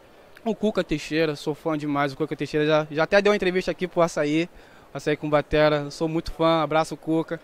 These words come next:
Tem o Robertinho Silva, que eu sou fã demais,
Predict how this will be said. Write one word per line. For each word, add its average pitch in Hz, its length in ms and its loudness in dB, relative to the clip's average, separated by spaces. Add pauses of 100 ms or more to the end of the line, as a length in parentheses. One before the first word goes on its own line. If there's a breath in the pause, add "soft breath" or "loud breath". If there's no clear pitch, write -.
(100)
Tem 170 160 2
o 170 180 4
Robertinho 180 440 2
Silva, 170 500 0 (600)
que - 60 -6
eu 156 60 -2
sou 160 160 0
fã 165 180 0
demais, 160 440 2